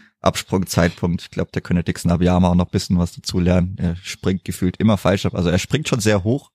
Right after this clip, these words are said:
aber gefühlt springt er immer zu früh ab und er trifft den Ball erst, wenn er schon wieder am,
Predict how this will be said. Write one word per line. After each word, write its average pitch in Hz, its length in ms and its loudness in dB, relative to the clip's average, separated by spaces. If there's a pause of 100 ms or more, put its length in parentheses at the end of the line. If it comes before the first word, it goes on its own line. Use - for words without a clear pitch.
(420)
aber 92 180 -2
gefühlt 107 300 0
springt - 220 -4
er - 60 0
immer 101 120 4
zu - 120 -8
früh 107 240 2
ab 113 140 2
und 92 60 2
er 90 100 2
trifft - 280 -4
den 90 80 -4
Ball 92 220 2
erst, - 300 0
wenn 87 120 4
er 87 140 2
schon 90 200 -2
wieder 87 180 2
am, 85 240 -2